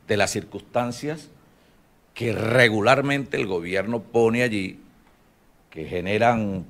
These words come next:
perturbaciones en los procesos electorales, pero rescatar la institución del voto como instrumento de lucha democrática.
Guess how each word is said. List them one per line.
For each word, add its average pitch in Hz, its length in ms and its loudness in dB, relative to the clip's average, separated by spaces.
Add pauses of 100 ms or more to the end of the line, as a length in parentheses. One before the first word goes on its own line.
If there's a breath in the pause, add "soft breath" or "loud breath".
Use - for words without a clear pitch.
perturbaciones 113 960 2
en 101 60 0
los 95 120 -4
procesos 110 580 -6
electorales, 135 640 -8 (580 loud breath)
pero 151 360 2
rescatar 117 920 -2
la 185 200 -6
institución 131 1160 -6
del 110 200 -6
voto 101 440 -6
como 110 240 -8
instrumento 107 920 -8 (180)
de 92 120 -4
lucha 135 400 -8 (180)
democrática. - 880 -10